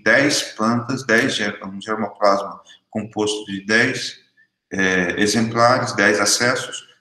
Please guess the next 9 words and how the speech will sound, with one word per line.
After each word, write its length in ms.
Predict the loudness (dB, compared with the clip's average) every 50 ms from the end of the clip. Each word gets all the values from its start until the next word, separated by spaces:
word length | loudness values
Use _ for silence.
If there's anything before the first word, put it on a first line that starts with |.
| _
você 220 | -8 -6 -4 -4 -4
pode 400 | -2 0 0 0 0 -2 -2 -2
ter 200 | 0 0 0 0
uma 220 | 0 0 0 0
variação 640 | 2 2 0 0 0 0 -2 -2 -2 -2 -4 -4 -6 _ _ _ _ -14
com 200 | -10 -6 -4 -2
relação 460 | 0 0 0 0 -2 -2 -4 -2 -2
ao 140 | 0 0 -2
número 340 | -2 -4 -4 -6 -6 -8